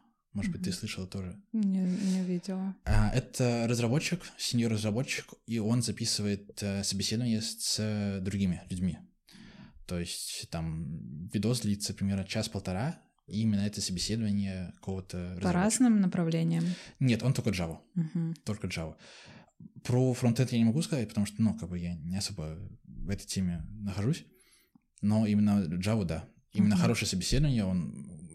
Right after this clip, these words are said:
Speaker 1: вопросы хорошие задает, которые именно на собеседованиях в enterprise компании задаются. Так что да. У него очень много собеседований, порядка двадцати, тридцати штук.
Speaker 2: Мгм.
Speaker 1: Вот. И как бы я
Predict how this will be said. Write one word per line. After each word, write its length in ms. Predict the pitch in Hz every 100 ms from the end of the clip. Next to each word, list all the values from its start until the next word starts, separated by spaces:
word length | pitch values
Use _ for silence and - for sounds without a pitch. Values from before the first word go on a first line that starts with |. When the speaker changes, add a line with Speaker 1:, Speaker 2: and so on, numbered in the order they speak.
| 82
Speaker 1:
вопросы 400 | 110 110 123 135
хорошие 320 | 123 120 113
задает, 400 | 107 107 107 104
которые 380 | 98 104 98 95
именно 240 | 98 92
на 260 | 92 92 92
собеседованиях 880 | - 107 - 95 92 90 87 - -
в 320 | 85 85 92
enterprise 480 | 95 95 95 92 87
компании 520 | 98 92 95 90 98 - _ - - _ _ _ _ - - _ -
задаются. 800 | 104 101 95 95 92 - 87 87 - _ - _
Так 180 | 104 104
что 300 | - - 101
да. 200 | 90 - - - -
У 80 | 127
него 140 | 123
очень 160 | 143 143
много 140 | 131
собеседований, 500 | 117 113 110 151 110 - -
порядка 280 | - 98 98
двадцати, 480 | 90 90 - - 120 -
тридцати 540 | 92 90 - - 110 -
штук. 240 | 220 165 185
Speaker 2:
Мгм. 220 | 180 180 -
Speaker 1:
Вот. 340 | - 82 - _ _ - - - -
И 80 |
как 200 | 123 120
бы 100 | 113
я 840 | 120 113 110 107 104 101 98 95